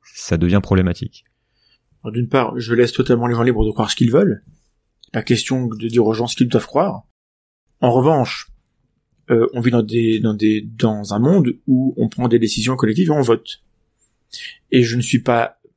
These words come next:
Speaker 2: vraiment d'accord pour qu'on dise qu'il est acceptable de traiter les noirs moins bien que les blancs, ou les jaunes, ou les, ce que vous voulez, ou, ou les blancs moins,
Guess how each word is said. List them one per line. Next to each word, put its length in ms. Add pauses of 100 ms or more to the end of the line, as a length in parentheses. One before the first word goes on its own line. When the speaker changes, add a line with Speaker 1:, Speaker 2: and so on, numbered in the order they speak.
(360)
Speaker 2:
vraiment 320
d'accord 460
pour 160
qu'on 160
dise 480 (260)
qu'il 380
est 180
acceptable 640
de 100
traiter 360
les 100
noirs 580
moins 200
bien 100
que 120
les 80
blancs, 280 (680)
ou 80
les 60
jaunes, 360
ou 60
les, 220
ce 120
que 60
vous 60
voulez, 240
ou, 200 (200)
ou 60
les 140
blancs 200
moins, 200